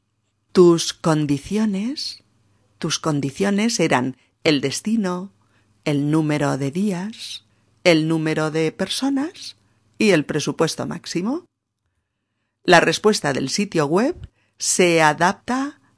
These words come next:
a tus condiciones, es decir, te ofrece un viaje que respeta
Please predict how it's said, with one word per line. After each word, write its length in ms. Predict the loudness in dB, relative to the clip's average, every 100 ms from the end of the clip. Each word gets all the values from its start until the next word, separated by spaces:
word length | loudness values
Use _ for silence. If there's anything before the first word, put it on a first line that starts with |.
| _
a 180 | 0 0
tus 260 | -6 -8
condiciones, 960 | -8 -8 -6 -10 -8 -10 -10 -14 -20 -20 _
es 340 | -6 -6 -8
decir, 520 | -8 0 2 2 -4 _ _ _ _
te 160 | 6
ofrece 640 | 6 6 0 0 0 -4 -4 0
un 260 | 4 6
viaje 720 | 6 6 4 0 -2 -2 -4 _ _ _ _ _ -4
que 180 | -2
respeta 1080 | -2 -4 -4 -4 -2 2 2 2 -8 -8 -10